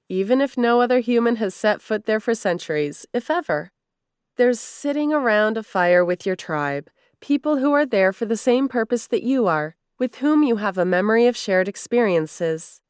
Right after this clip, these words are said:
and who have shown time after time that they will put themselves through hardship to help you. There's a rolling out of the swag before dawn in lousy winter weather,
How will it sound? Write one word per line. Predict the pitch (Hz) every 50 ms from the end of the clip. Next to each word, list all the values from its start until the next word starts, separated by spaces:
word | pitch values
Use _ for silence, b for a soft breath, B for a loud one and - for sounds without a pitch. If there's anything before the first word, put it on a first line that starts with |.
| _ _ _ _ -
and | 214 226 214
who | 208 247 269 254
have | 233 247 214 -
shown | - - 254 240 240 247 247 233
time | - - 196 185 175 180 190
after | 202 214 - - 277
time | - - 233 190 180 175 175 180
that | 180 - 185 180 -
they | - 185 185
will | 208 202 233 233
put | 233 - 220 196 -
themselves | 208 208 196 - - 202 202 196 190 -
through | - 220 202 208 196
hardship | - - 180 180 175 - - - 185 175 - _ -
to | - 196 190
help | 175 170 160 - -
you. | 156 156 147 147 165 _ _ _ _ _ _ _ _ _ _ _ _ _ _
There's | - 214 208 196 202
a | 196
rolling | 185 190 196 202 226 240 240 240 240 220
out | 208 202 208 208
of | 202 - _
the | 214 208
swag | - - - - 202 190 190 190 185 -
before | 196 180 - - 190 185 180
dawn | 170 180 170 165 165 170
in | 160 151 151 156
lousy | 160 160 170 175 175 196 185
winter | 170 175 165 175 - 185 185
weather, | 175 165 160 156 151 151 147 143 147